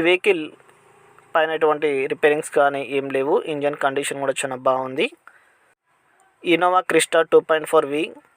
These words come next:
రెండు వేల పద్దెనిమిది మోడల్, ఓనర్ వచ్చేసి సెకండ్ ఓనర్ మాత్రమే.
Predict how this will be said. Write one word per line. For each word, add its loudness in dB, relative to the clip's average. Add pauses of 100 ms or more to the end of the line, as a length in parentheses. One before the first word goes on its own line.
(340)
రెండు 4
వేల 4 (100)
పద్దెనిమిది 2
మోడల్, 2 (260)
ఓనర్ 2
వచ్చేసి -2 (100)
సెకండ్ 0
ఓనర్ 2
మాత్రమే. 0